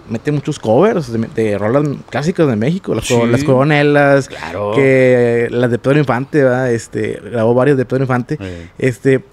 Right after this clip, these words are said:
Speaker 1: pero ¿por qué no grababan temas inéditos? Porque no tenían el idioma los, los, los, los
Speaker 2: Exactamente.
Speaker 1: tejanos.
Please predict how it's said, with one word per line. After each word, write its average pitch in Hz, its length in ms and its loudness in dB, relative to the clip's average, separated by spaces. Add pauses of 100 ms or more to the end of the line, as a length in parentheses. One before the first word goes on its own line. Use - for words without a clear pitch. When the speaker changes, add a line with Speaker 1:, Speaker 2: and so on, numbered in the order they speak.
(140)
Speaker 1:
pero 139 300 2
¿por 135 200 -4
qué 139 100 -2
no 147 100 2
grababan 143 360 2
temas 143 240 -2
inéditos? 143 400 -2
Porque - 260 -10 (120)
no 120 100 -8
tenían 123 260 -4
el 117 100 -2
idioma 131 360 -4
los, 107 220 -10
los, - 360 -12
los, 90 480 -8
los 101 160 -6
Speaker 2:
Exactamente. 85 360 -12
Speaker 1:
tejanos. 113 500 -4